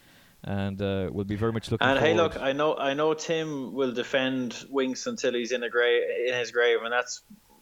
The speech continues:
Speaker 2: one hundred percent fine. But I, I would be very surprised if Tim would defend <laughs> Mooney Valley as, as a venue for an international Group One.
Speaker 1: We'll get him on the pod, and you two can fight it out to the death. Two men enter, one man leaves.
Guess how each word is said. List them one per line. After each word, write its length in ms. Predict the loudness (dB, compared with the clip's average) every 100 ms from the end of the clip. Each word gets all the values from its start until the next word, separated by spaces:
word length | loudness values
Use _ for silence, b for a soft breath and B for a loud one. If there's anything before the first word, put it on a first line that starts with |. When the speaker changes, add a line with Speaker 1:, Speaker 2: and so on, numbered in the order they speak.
| _
Speaker 2:
one 180 | 2 2
hundred 200 | 4 2
percent 360 | 0 -2 -4
fine. 420 | -2 0 0 -2 -2
But 320 | 2 2 2 -4 B B
I, 220 | 0 0
I 160 | 2 2
would 240 | 2 0
be 220 | -2 -4
very 340 | -2 2 2 2
surprised 500 | -2 -2 2 2 -2
if 80 | -6
Tim 240 | -4 -2
would 100 | -4
defend 340 | -6 -4 -4 -2
<laughs> 0 |
Mooney 260 | 0 -2
Valley 380 | -2 -2 0 2
as, 120 | 0 0
as 220 | -2 -2
a 100 | 0
venue 380 | 0 0 -2 -2
for 160 | -4
an 80 | -4
international 500 | -4 -2 -2 -2 -6
Group 300 | -2 -2 0
One. 160 | -2 -4 _
Speaker 1:
We'll 120 | -6 -2
get 180 | 0
him 120 | 0 0
on 100 | -2
the 40 |
pod, 480 | -2 0 2 0 -2
and 140 | -6
you 100 | -6
two 220 | -4 -4
can 160 | -4 -8
fight 400 | -10 -4 -2 -2
it 120 | -2
out 260 | -2 -2 -6 -8
to 120 | -8
the 140 | -8
death. 480 | -8 -6 -6 -6 -16 b b b b
Two 320 | 2 4 4
men 300 | 2 2 2
enter, 440 | 0 0 0 0 0
one 400 | 0 0 0 0
man 360 | 0 0 0
leaves. 500 | 0 2 0 -4 -10